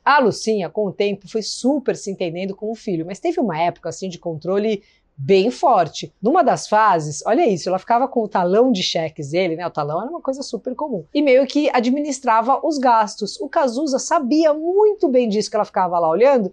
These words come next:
então ele escrevia no canhoto de gastos do talão só coisas que, assim, chocassem a mãe, né? Tipo, compras em pó, maconha,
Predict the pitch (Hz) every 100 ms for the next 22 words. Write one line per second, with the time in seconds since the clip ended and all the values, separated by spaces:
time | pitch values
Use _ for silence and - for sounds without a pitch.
0 | _ 240 262 285 262 320 330 240 294 269
1 | 233 233 208 208 180 170 180 175 - 165
2 | 160 190 220 254 254 330 294 302 302 349
3 | 311 311 262 - - - 427 330 311 294
4 | 285 262 247 226 190 165 180 226 - 202
5 | 190 - 262 285 277 269 269 254 254 254
6 | 185 143 - 180 208 233 - - 214 202
7 | 196 180 165 143